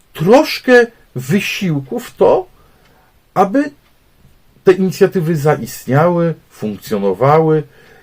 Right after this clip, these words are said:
i z nich można było korzystać. I zauważyłem, że bardzo wielu le-, osób tam pracujących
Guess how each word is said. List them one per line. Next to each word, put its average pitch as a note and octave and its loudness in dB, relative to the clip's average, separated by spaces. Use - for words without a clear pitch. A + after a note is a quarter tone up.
i D#3 0
z C#3 0
nich F#3 -2
można C3+ 2
było G#2+ -2
korzystać. - -12
I A2 -14
zauważyłem, C4 -2
że G3+ -4
bardzo G#3 0
wielu C#3 0
le-, - -2
osób F3 -4
tam D3+ -6
pracujących - -4